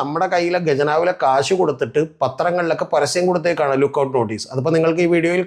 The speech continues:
കാണാം. അതിൽ പറയുന്നൊരു കാര്യം എന്ന് പറഞ്ഞാൽ അദ്ദേഹത്തെ കണ്ടു കിട്ടിയാൽ ആരെങ്കിലുമൊക്കെ അറിയിക്കണേ എന്നുള്ളതാണ് പറഞ്ഞേക്കണത്. എന്ന് പറഞ്ഞാൽ ഞങ്ങൾക്ക് പിടിക്കാൻ പറ്റില്ല, നിങ്ങൾ പിടിച്ചു തരണം എന്ന് ഭാഗ്യത്തിന് പറഞ്ഞിട്ടില്ല, പക്ഷെ കണ്ടു കിട്ടിയിട്ടുണ്ടെങ്കിൽ ആളുകൾ വിവരമുണ്ടെങ്കിൽ അറിയിക്കണം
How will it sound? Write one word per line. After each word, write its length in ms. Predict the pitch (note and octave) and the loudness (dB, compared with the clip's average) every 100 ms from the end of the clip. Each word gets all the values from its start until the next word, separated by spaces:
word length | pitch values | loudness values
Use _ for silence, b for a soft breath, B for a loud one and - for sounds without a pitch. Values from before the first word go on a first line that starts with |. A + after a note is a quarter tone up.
| E3 | 0
കാണാം. 240 | D3 - - B B B B B | 0 -2 -8 B B B B B
അതിൽ 180 | A2+ E3 F#3 | 0 2 2
പറയുന്നൊരു 400 | F3 F3+ G3 G3+ F#3+ | 0 0 2 0 2
കാര്യം 280 | F3 F#3 F#3 | 0 0 -4
എന്ന് 100 | E3+ | -4
പറഞ്ഞാൽ 240 | D#3 F3+ C#3+ | -2 -4 -4
അദ്ദേഹത്തെ 480 | C#3 D3+ D#3+ D#3+ F3+ F#3 D#3 | -4 -2 -2 -2 -2 -2 0
കണ്ടു 260 | C#3+ D#3+ F#3+ | 0 2 2
കിട്ടിയാൽ 360 | F3 E3+ E3 E3+ C#3 | 0 0 0 0 0
ആരെങ്കിലുമൊക്കെ 520 | C#3 D3+ D#3 E3 E3 C3+ | 0 2 2 0 2 0
അറിയിക്കണേ 520 | C#3 D#3 D3+ E3 F3+ E3 | 2 0 0 -2 -2 -2
എന്നുള്ളതാണ് 440 | D3+ D3 D3+ D3 D3+ | 0 2 2 2 0
പറഞ്ഞേക്കണത്. 480 | C#3+ C3+ B2 A2 G2 A#2+ | 0 0 -2 -4 -10 -4
എന്ന് 120 | C#3+ | 0
പറഞ്ഞാൽ 220 | D3 E3+ E3 | 2 2 2
ഞങ്ങൾക്ക് 360 | C3+ D3 E3+ G#3+ | 2 0 0 0
പിടിക്കാൻ 280 | G3 F#3 F3+ | 0 0 0
പറ്റില്ല, 280 | E3 C#3 C#3+ - - b b C3 | 0 0 -4 -4 -8 b b 0
നിങ്ങൾ 180 | C#3+ F3+ F3+ | 2 2 2
പിടിച്ചു 280 | D#3 D3+ G#3 | 0 2 2
തരണം 260 | G#3+ G#3+ A3+ | 2 0 0
എന്ന് 120 | A3 G3+ | 0 2
ഭാഗ്യത്തിന് 380 | F#3+ F#3 F#3+ G3 F#3 | 2 0 -2 0 0
പറഞ്ഞിട്ടില്ല, 420 | D#3 D3 C3+ F#3 E3+ | 0 -2 -4 -4 -4
പക്ഷെ 160 | E3 D#3 | -4 -4
കണ്ടു 240 | D3 D#3+ F#3+ | -2 0 0
കിട്ടിയിട്ടുണ്ടെങ്കിൽ 600 | D#3+ E3 C#3+ C#3 C3+ F3+ D3+ | 0 -2 -2 -4 -2 -2 0
ആളുകൾ 260 | C#3 C#3 E3+ D#3+ | 2 2 0 0
വിവരമുണ്ടെങ്കിൽ 600 | C3+ D3+ F3 D#3+ C3+ C#3 A#2 B2+ | 2 2 0 0 -2 -4 -6 -4
അറിയിക്കണം 460 | C3 D3 D3 E3 | 0 0 -2 -4